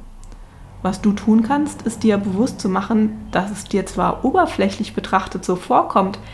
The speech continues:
als sei das Verhalten deines Kindes Ursache deiner unangenehmen Gefühle. Oft ist es aber genau andersherum. Die Ursache liegt nicht in der Situation mit deinem Kind,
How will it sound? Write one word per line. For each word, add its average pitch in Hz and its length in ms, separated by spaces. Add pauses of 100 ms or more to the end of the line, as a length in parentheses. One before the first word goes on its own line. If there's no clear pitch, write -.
(380)
als 202 140
sei 185 120
das 190 160
Verhalten 196 500
deines 180 340
Kindes 294 500
Ursache 190 520
deiner 180 300
unangenehmen 180 640
Gefühle. 180 560 (960)
Oft - 280
ist 226 120
es 202 140
aber 196 200
genau 190 240
andersherum. 190 840 (640)
Die - 100
Ursache 240 640
liegt 190 340
nicht 285 400
in 185 100
der 175 100
Situation 196 640
mit 185 160
deinem 170 220
Kind, 226 380